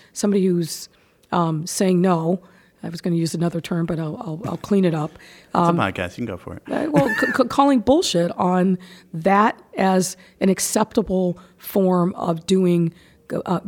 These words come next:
Speaker 1: do-, doing business in our city. And it manifests itself in lots of different ways. But fundamentally, I'm not in this to,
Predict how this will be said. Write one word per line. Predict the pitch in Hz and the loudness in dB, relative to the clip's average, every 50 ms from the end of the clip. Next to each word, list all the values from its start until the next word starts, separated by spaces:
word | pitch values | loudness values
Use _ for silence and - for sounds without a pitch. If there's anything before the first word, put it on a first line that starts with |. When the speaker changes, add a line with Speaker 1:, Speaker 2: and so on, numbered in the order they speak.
| 175 | -6
Speaker 1:
do-, | - 214 190 | -4 -4 -2
doing | 175 - 214 202 196 185 | 2 2 2 4 4 2
business | 160 190 208 226 - 233 170 165 - | 2 2 0 0 0 -2 -4 -4 -4
in | 180 165 | -4 -4
our | 160 | -4
city. | 156 - - 262 262 - 165 165 160 - - - - - - | -4 -4 -2 -2 -2 -2 -2 -4 -6 -8 -10 -20 -14 -6 -2
And | 262 | 0
it | 277 269 | 0 2
manifests | 254 269 294 311 330 311 - 240 226 - | 2 2 2 2 2 0 0 -2 -4 -4
itself | 214 - - 196 185 - - | -6 -6 -4 -4 -4 -4 -4
in | 175 165 | -6 -4
lots | 160 165 180 - - | -4 -4 -4 -4 -6
of | 175 - | -6 -6
different | 180 160 - - - 190 | -6 -6 -6 -8 -8 -4
ways. | 185 220 240 208 165 160 160 - - - - - - | -2 -2 0 0 0 0 0 -2 -6 -16 -20 -14 -10
But | - - | -10 -6
fundamentally, | - - 226 226 233 208 208 208 240 269 233 170 156 156 156 160 156 - - - - _ _ _ - | -2 0 2 2 2 2 2 2 0 0 0 -2 -2 -2 -2 -2 -4 -6 -10 -20 -20 _ _ _ -2
I'm | 185 196 240 269 269 | 2 2 4 4 4
not | 254 240 233 220 - | 4 4 2 2 2
in | 214 214 226 220 | 0 0 2 2
this | 180 160 156 151 - - - - - - _ _ | 2 0 0 -2 -4 -4 -8 -10 -14 -20 _ _
to, | - - 185 175 170 170 | -4 0 0 0 0 -2